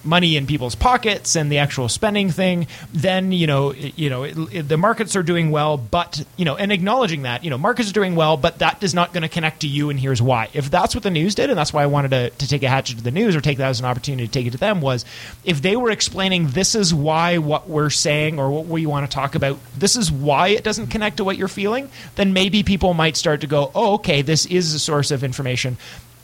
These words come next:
This is something I should be listening to. But yeah, if you're just talking about something like that, then there's no connection and there's no acknowledgement that it doesn't connect to what people are feeling, then they're just gonna ignore you wholesale. And I think that's, that's the problem, and that's why I blame, uh,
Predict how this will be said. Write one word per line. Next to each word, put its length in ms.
This 200
is 260
something 280
I 80
should 160
be 100
listening 340
to. 180
But 120
yeah, 220
if 140
you're 80
just 240
talking 220
about 120
something 240
like 200
that, 200
then 160
there's 140
no 120
connection 340
and 100
there's 140
no 160
acknowledgement 640
that 80
it 80
doesn't 220
connect 260
to 60
what 120
people 220
are 60
feeling, 360
then 220
they're 100
just 220
gonna 180
ignore 300
you 180
wholesale. 540
And 140
I 60
think 180
that's, 340
that's 260
the 60
problem, 220
and 100
that's 220
why 160
I 20
blame, 380
uh, 240